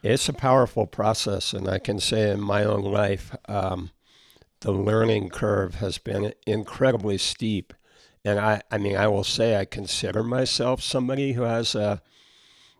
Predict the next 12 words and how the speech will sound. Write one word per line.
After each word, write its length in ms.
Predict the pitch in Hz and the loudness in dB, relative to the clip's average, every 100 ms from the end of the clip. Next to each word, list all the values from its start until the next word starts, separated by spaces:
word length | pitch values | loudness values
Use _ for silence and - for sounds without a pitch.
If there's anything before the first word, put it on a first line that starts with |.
| - | -18
capacity, 880 | - - - 90 104 135 135 165 147 - _ _ _ _ | -6 -4 -2 -2 -2 0 0 -2 -4 -10 _ _ _ _
you 160 | - 107 | -4 0
know, 200 | 98 117 | 0 0
a 60 | |
decent 520 | 107 123 123 - 120 | -2 0 2 2 0
amount 340 | 113 107 107 110 | 0 0 0 -2
of 100 | 107 | -4
capacity 760 | - - 95 101 - 117 127 | -8 -4 -2 -2 -2 -4 -4
for 240 | 123 - 113 | -6 -4 -4
a 60 | 90 | -2
guy 400 | 95 90 92 110 | 0 2 2 2
who's, 400 | 98 90 87 | 0 -4 -6